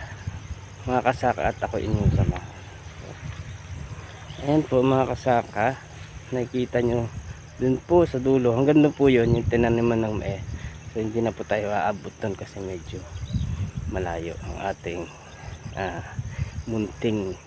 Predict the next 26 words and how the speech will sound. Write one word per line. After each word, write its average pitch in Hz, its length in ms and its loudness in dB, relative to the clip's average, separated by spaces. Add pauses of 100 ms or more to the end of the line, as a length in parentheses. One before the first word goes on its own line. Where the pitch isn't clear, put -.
(120)
bukid. 117 340 2 (1900)
Ayan 151 240 8
po, - 240 12 (320)
ah, 135 240 6 (160)
bali 185 320 12
one 185 640 12
month 170 240 6
na 160 160 6
po 151 160 4
siya, 147 240 2
kung 151 160 6
maalala 131 480 6
nyo 127 160 2
dun 123 180 -6
sa - 300 0 (480)
huling 117 320 2
video 104 400 -2
ko. - 240 -2 (2250)
Ah, 107 400 -2 (320)
ayan, 127 400 6 (400)
ah, 113 320 0
naabonohan 131 800 8
na 123 80 6
rin 123 160 0
po 113 160 -4
siya. 113 400 -4